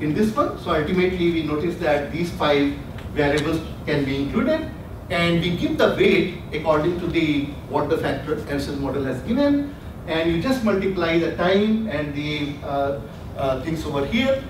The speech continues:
and you can get an index out of one hundred, which can tell you how fit is the kid is.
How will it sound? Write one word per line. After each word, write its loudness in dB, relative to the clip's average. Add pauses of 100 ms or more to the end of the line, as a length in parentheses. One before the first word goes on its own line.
(180)
and -4
you -2
can -2
get 0
an -4
index 2
out -4
of -2
one -2
hundred, 2 (260)
which -10
can 0
tell 2
you -2 (120)
how 4
fit -4
is -4
the -6
kid -4
is. -8